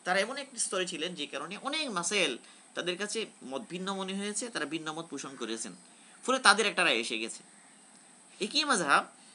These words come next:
কিন্তু ইমামে আজমের একটা রায়, ইমাম আবু ইউসুফের একটা রায়, ইমাম মুহাম্মদের একটা রায়, কা-, তারা প্রত্যেকেই স্বতন্ত্রভাবে মুস্তাহিদ। এই জন্য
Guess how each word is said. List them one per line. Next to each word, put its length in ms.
কিন্তু 300
ইমামে 300
আজমের 420
একটা 240
রায়, 260
ইমাম 100
আবু 220
ইউসুফের 360
একটা 280
রায়, 220
ইমাম 220
মুহাম্মদের 480
একটা 220
রায়, 260
কা-, 100
তারা 200
প্রত্যেকেই 540
স্বতন্ত্রভাবে 600
মুস্তাহিদ। 540
এই 80
জন্য 280